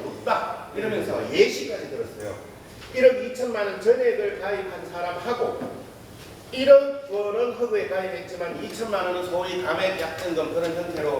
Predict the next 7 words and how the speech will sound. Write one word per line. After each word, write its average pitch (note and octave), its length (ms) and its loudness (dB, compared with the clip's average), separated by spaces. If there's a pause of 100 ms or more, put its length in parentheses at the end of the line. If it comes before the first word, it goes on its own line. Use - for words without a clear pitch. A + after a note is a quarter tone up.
(140)
허그에 F3+ 300 -2
가입하지 F3+ 540 -2
않은 F3 300 -4
사람하고 - 760 0 (880)
아무런 C4+ 560 0 (500)
보증금, G#3 640 -2 (320)
저기 E3 240 -4